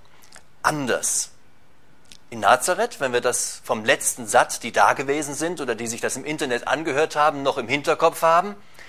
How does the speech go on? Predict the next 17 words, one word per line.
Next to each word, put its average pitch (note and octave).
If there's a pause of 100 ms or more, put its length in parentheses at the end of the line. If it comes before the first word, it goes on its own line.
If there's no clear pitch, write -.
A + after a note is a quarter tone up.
(320)
in C#3
Nazareth, D3+
da D3
waren D#3
die D#3
Leute D3
ja D3
auch C#3
erst D3
einmal C3
begeistert E3
über B2
das, D3
was C3
Jesus B2
gesagt C#3
hat. -